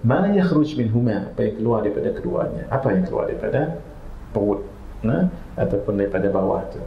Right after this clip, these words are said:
Ha, dia kata lah. Jadi orang dahulu makan sikit-sikit, kita pun makan sikit-sikit juga. Orang dulu makan sikit-sikit, kita sikit-sikit makan,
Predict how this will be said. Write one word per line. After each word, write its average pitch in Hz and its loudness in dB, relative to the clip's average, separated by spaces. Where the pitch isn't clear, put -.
Ha, 87 -2
dia 95 0
kata 90 -2
lah. - 0
Jadi 107 4
orang 95 2
dahulu 139 2
makan 120 0
sikit-sikit, - -4
kita 110 0
pun 143 2
makan 117 0
sikit-sikit 117 -2
juga. 135 2
Orang 110 2
dulu 135 6
makan 120 2
sikit-sikit, - -2
kita 143 2
sikit-sikit - 0
makan, 90 0